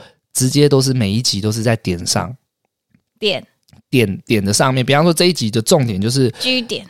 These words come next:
Speaker 1: 男生认识女生了，那，那九十秒就认识，然后第二集就是他们已经在一起了。
Speaker 2: 哦，你要有，每一集都有他的主轴，而不是让他划水这样。
Speaker 1: 对，不是那种流水账，就是第一集是他们认识，第二集就是他们已经，既然已经交往，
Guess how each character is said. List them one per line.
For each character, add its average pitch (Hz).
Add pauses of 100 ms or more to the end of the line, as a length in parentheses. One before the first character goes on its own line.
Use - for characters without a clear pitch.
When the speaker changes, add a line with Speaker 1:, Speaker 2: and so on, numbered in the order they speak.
Speaker 1:
男 131
生 156
认 147
识 131
女 98
生 95
了， 85
那， 135
那 139
九 95
十 92
秒 92
就 98
认 107
识， -
然 120
后 156 (180)
第 180
二 147
集 -
就 127
是 131
他 -
们 143
已 98
经 95
在 196
一 196
起 -
了。 330
Speaker 2:
哦， 330
你 285
要 381
有， 311
每 233
一 277
集 254
都 277
有 240
他 269
的 262
主 208
轴， - (120)
而 240
不 240
是 302
让 285
他 262
划 208
水 -
这 -
样。 -
Speaker 1:
对， 147
不 147
是 165
那 175
种 139
流 117
水 110
账， 120
就 151
是 160 (320)
第 190
一 196
集 120
是 131
他 143
们 117
认 120
识， 107
第 175
二 151
集 113
就 123
是 127
他 147
们 147
已 -
经， 101 (160)
既 -
然 127
已 95
经 113
交 107
往， 98